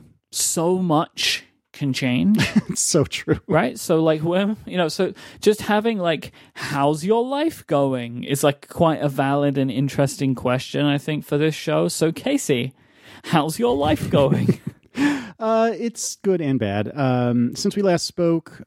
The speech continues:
Speaker 2: our local school district has announced that the kids will be fully virtual for the first nine weeks, which sounds very arbitrary, but it's basically the first marking period. Um,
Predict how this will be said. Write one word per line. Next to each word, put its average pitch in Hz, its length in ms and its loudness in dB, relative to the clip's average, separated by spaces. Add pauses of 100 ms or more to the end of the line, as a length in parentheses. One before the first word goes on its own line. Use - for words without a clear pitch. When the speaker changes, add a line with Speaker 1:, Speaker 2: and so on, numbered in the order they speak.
Speaker 2:
our 139 300 0
local 147 260 0
school 147 300 -2
district 139 480 -2
has 131 500 -2
announced 123 720 0
that 120 400 0
the - 80 -2
kids 123 380 2
will 120 160 -2
be 117 200 0
fully 127 300 -2
virtual 123 460 -2
for 117 140 -2
the 107 80 -8
first - 360 -2
nine 117 340 2
weeks, 120 400 -2
which - 160 -2
sounds 180 300 0
very 127 240 -2
arbitrary, 113 640 0
but 110 260 2 (360)
it's 147 120 -2
basically 151 240 2
the 113 60 -6
first - 420 0
marking 110 460 0
period. 120 400 0 (360)
Um, 104 500 -2